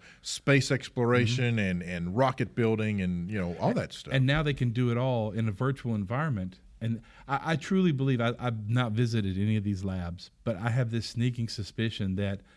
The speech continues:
Speaker 2: virtual and augmented reality are being used in development and research at a level that we can't comprehend right
Speaker 1: Oh,
Speaker 2: now.
Speaker 1: oh, absolutely.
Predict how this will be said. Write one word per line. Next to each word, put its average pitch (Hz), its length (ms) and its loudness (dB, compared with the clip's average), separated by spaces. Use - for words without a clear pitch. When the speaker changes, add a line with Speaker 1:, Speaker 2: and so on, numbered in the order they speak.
Speaker 2:
virtual 135 380 0
and 117 80 2
augmented 113 400 0
reality 107 480 -2
are 98 100 -2
being 104 320 0
used 104 400 0
in 107 180 -2
development 101 540 -4
and 90 100 -6
research 101 460 -4
at 98 80 -4
a 92 40 -6
level 92 340 -4
that 85 120 -8
we 98 140 -4
can't 95 220 -8
comprehend 87 520 -8
right 85 160 -8
Speaker 1:
Oh, 147 140 2
Speaker 2:
now. 87 80 -4
Speaker 1:
oh, 127 260 4
absolutely. 107 640 -2